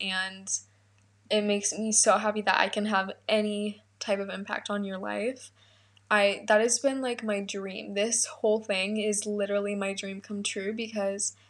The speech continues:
I've always thought, "I'm too young," you know, or, "I'm not good enough, I don't know enough." And I'm like, "Why don't I just try it?" And it is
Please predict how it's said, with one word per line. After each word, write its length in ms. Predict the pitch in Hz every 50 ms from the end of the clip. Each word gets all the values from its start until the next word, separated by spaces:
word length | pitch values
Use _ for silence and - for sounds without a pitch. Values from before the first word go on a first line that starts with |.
| _ _ -
I've 160 | - 208 202
always 460 | - - 202 202 202 202 220 226 233 -
thought, 320 | - 247 226 208 196 - - -
"I'm 200 | - 202 202 202
too 160 | - - 214
young," 440 | 208 208 202 196 196 190 190 202 214 - _ _ _ _ _ _ _ -
you 140 | 214 214 208
know, 260 | 196 190 190 196 202
or, 320 | - - 202 202 196 -
"I'm 200 | - 202 208 208
not 240 | 208 202 196 202 202
good 100 | - 202
enough, 240 | 202 196 190 190 190 -
I 120 | - 202
don't 220 | 196 202 196 196
know 200 | 202 196 196 196
enough." 460 | 196 196 190 190 196 202 202 - - _ _ _ _ _ _ _ _ _ _ _ _ -
And 280 | 202 202 202 202 196 185
I'm 240 | 190 196 196 202
like, 240 | 196 190 196 196 196 - -
"Why 240 | - 185 185 156 175
don't 140 | 196 196 196
I 80 | 202
just 260 | 202 214 214 214 - -
try 240 | - 220 233 254 233
it?" 180 | 202 190 190 - -
And 360 | - 196 190 196 196 202 - -
it 140 | 208 208
is 320 | 202 202 202 202 202 -